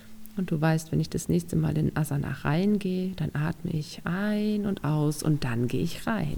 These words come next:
zum Beispiel. Oder mit der Einatmung, ist ja auch egal.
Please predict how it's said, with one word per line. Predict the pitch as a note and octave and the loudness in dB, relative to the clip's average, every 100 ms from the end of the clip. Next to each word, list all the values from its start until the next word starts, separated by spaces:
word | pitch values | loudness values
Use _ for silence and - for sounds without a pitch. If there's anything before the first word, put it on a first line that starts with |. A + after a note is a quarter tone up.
| - | 0
zum | - C3+ | 2 0
Beispiel. | B2+ A#2 - - - - D3+ | 0 -2 -6 -8 -8 -4 -2
Oder | C#3 | 2
mit | C#3+ G#3 - | 6 6 4
der | F3 | -2
Einatmung, | B2 B2+ - C3+ D#3 C#3+ | 0 0 0 -2 0 -2
ist | D3+ | -2
ja | - | -4
auch | E3+ | -6
egal. | - - - | -10 -8 -8